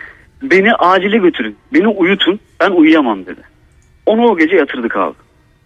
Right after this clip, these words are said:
Bir şekilde sakinleştirici verdik, bir şeyler yaptık, o uyudu.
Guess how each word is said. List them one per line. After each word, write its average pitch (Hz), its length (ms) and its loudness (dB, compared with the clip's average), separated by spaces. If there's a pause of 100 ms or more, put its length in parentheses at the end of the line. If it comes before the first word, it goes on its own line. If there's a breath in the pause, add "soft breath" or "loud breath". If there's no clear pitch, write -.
Bir - 100 2
şekilde 113 560 0 (120)
sakinleştirici 123 800 0
verdik, 87 260 -4 (100)
bir - 100 -4
şeyler 98 240 2
yaptık, 101 340 -2
o 156 120 4
uyudu. 120 280 2